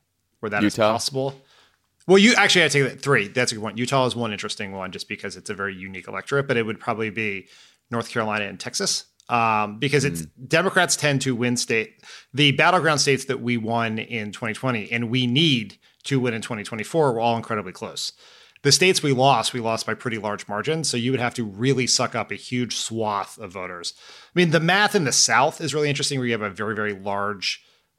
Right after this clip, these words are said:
Speaker 1: uh, black population that makes up a huge
Speaker 2: Yeah.
Speaker 1: percentage of Democrats. But you would have to re-, you have to get to, like, Ross Perot-like numbers to go back to nineteen ninety-two to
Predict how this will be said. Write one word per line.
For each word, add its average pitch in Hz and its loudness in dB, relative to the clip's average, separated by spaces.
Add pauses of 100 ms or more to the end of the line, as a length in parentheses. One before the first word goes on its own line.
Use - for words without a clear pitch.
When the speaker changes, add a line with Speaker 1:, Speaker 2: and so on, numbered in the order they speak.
(100)
Speaker 1:
uh, 92 -2
black 110 -2
population 151 0
that 117 -6
makes 110 -2
up 107 -8
a 101 -12
huge 98 0
Speaker 2:
Yeah. 85 4
Speaker 1:
percentage 110 -6
of 104 -6
Democrats. 139 0
But 147 0
you 151 2
would 160 4
have 143 4
to 127 -4
re-, 117 -2 (100)
you 143 6
have 160 6
to 156 0
get 127 -2
to, 139 4
like, 120 2
Ross 110 0
Perot-like 98 -4
numbers 131 -2
to 110 -6
go 113 -4
back 98 -2
to - -14
nineteen 95 -10
ninety-two 90 -8
to 92 -12